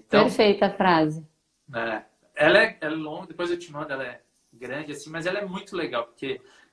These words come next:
Speaker 1: ela fala de outros pontos, mas aí no final ela conclui assim, né? Ela é perfeita naquilo que tem que ser. Então, onde você tá hoje, era onde deveria.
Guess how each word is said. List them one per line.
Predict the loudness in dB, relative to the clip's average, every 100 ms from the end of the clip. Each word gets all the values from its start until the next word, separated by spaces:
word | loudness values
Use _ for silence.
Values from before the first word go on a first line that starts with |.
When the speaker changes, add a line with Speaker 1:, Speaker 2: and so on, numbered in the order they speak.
| _
Speaker 1:
ela | -8 -8
fala | -4 -4
de | 0
outros | 0 -2 -12 -14 _ 0
pontos, | 2 2 -2 -8 -6
mas | -2 -2
aí | -4
no | -6
final | -8 -4 -2 -2
ela | -6 -12 _ _ _ _ _ _ -8
conclui | -6 -4 -2 -2
assim, | -2 -6 -14
né? | -14 -16 -18 _ _ _
Ela | -6 -6
é | -6
perfeita | -6 -6 -6 -4 -4 -4
naquilo | -8 -4 -4 -4
que | -6
tem | -10
que | -8
ser. | -6 -6
Então, | -6 -6 -2
onde | -2 -2
você | -4 -4
tá | -4 -2
hoje, | -2 -4 -8 _ _ _ _
era | -4 -4
onde | -6 -6
deveria. | -4 -2 -2 -2 -2